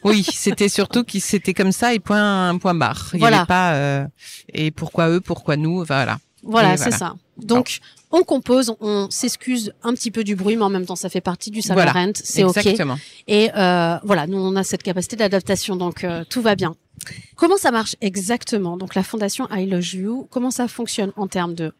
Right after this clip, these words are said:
Speaker 2: comment on fait des dons ? Euh, je sais que donc tu, euh, tu réunis beaucoup de professionnels de l'immobilier. Comment on peut faire pour t'aider ? Enfin,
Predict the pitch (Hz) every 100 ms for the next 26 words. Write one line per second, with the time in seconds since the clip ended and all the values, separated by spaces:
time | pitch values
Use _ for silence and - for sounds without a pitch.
0 | - 240 214 190 - 180 175 175 175 190
1 | 220 240 - - - 185 180 175 175 175
2 | 170 170 180 185 196 233 - 175 175 -
3 | - 196 185 175 170 - 196 196 196 185
4 | 254 294 - 214 214 220 202 196 190 190
5 | 185 190 208 226 294 294 269 240 233 208
6 | 214 - 202 185 226 262 208